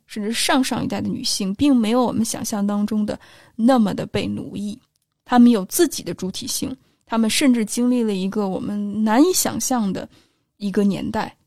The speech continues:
那个年代里面女性也被鼓励去做出自我的表达，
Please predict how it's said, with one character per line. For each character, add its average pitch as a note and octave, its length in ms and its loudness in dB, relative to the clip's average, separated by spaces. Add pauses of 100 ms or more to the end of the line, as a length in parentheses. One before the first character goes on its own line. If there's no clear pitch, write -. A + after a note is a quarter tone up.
那 C4+ 100 -4
个 A#3 120 2
年 G#3 200 2
代 A3+ 160 2
里 G3 140 -2
面 G3+ 260 -4
女 G3 140 -4
性 B3+ 240 0
也 F3+ 280 -6
被 F4 280 0
鼓 - 320 -6
励 G3+ 240 -4 (340)
去 - 160 -8
做 F#3+ 200 -4
出 G3+ 160 -4
自 G#3+ 180 -4
我 F#3+ 160 -4
的 - 100 -10
表 A3+ 300 -8
达， - 260 -16